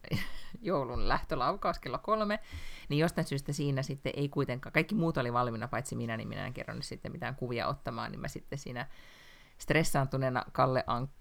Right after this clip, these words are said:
a-, Kalle Ankkaa katsoessa siis sanoin, että mut otetaan tän jälkeen sit ne kuvat, ettei sit, ettei me tarvitse stressata sit niitä enempää.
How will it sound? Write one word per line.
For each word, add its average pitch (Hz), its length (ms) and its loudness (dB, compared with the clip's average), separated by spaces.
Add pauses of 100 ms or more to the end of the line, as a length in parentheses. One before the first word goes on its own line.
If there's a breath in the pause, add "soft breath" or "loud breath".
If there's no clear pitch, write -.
(240)
a-, - 180 -2 (180)
Kalle 135 240 4
Ankkaa 127 220 0
katsoessa - 480 -2
siis 190 240 -4
sanoin, 135 340 2
että 131 240 -4 (260 loud breath)
mut 165 120 -2
otetaan 185 300 4
tän 202 240 4
jälkeen 143 360 2
sit 127 200 -4
ne 131 120 0
kuvat, 135 360 2
ettei 135 240 -2
sit, - 180 -4 (360)
ettei 139 260 4
me 143 100 6
tarvitse 143 260 2
stressata 156 520 0
sit - 300 -4
niitä 131 280 -6
enempää. 131 600 0